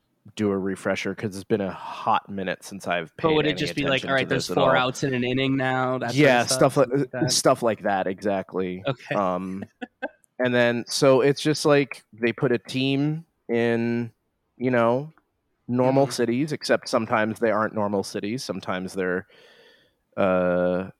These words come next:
Speaker 1: like, Hades, for example. Okay, as of June first,
Speaker 2: <laughs>
Speaker 1: twenty twenty-two, uh, there's the Atlantis Georgias,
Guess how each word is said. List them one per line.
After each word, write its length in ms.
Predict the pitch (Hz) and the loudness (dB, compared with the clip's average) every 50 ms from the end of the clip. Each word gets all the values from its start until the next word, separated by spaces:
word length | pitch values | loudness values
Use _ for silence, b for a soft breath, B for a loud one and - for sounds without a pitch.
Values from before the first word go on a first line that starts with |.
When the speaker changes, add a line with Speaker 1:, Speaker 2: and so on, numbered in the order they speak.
| _ _ _ _ _ _ _ _ _ _ _ _ _ _ _ _ _ _ _ _ _ _ _ _ _ _ _ _ _ _ _ _ _ _ _ _ _ - | _ _ _ _ _ _ _ _ _ _ _ _ _ _ _ _ _ _ _ _ _ _ _ _ _ _ _ _ _ _ _ _ _ _ _ _ _ -10
Speaker 1:
like, 340 | - 104 107 95 90 - - - | -4 -2 -2 -2 -2 -4 -8 -12
Hades, 800 | - - 127 127 123 120 120 117 120 120 117 110 - - - - - | -6 -2 -2 0 0 0 -2 -2 -2 -2 -4 -4 -6 -10 -12 -14 -16
for 220 | - - 135 120 | -6 -2 0 0
example. 600 | 113 98 101 120 117 110 107 - 120 117 113 - - | 0 0 0 0 0 0 0 2 2 2 2 2 0
Okay, 340 | 113 107 - 107 95 82 - | -2 -2 -2 -2 -2 -2 0
as 180 | - 123 117 107 | 0 0 0 0
of 120 | 120 107 - - - | -2 -6 -6 -6 -4
June 280 | 120 131 143 156 165 170 - | 0 2 2 2 2 0 0
first, 360 | - 143 123 190 - - - 320 | 2 2 2 2 2 0 -2 -4
Speaker 2:
<laughs> 40 | - | -2
Speaker 1:
twenty 280 | - - 131 127 127 127 | 2 2 2 4 2 0
twenty-two, 960 | - - 143 127 127 127 120 - - - 131 117 113 110 107 104 104 113 117 _ _ _ _ _ _ _ _ _ _ _ _ _ _ _ _ _ _ _ _ _ _ _ _ _ _ b b b b b b b b b b b b b b b - | 0 0 0 2 2 0 -2 -4 -4 -2 0 0 2 2 2 2 0 -2 -4 _ _ _ _ _ _ _ _ _ _ _ _ _ _ _ _ _ _ _ _ _ _ _ _ _ _ b b b b b b b b b b b b b b b 0
uh, 220 | 101 101 95 95 95 | 2 4 4 4 4
there's 280 | 90 110 107 104 101 - | 2 2 0 0 -2 -4
the 220 | 113 113 110 - | -4 -4 -2 -2
Atlantis 720 | 113 113 - 107 113 113 117 127 - - 143 117 - - | -2 -4 -2 0 0 0 0 0 -2 -2 -4 -4 -4 -6
Georgias, 880 | - - 110 113 113 113 110 95 104 101 90 101 117 120 - - - | -10 -6 -2 0 0 0 0 0 -2 -2 0 -2 -2 -4 -8 -14 -16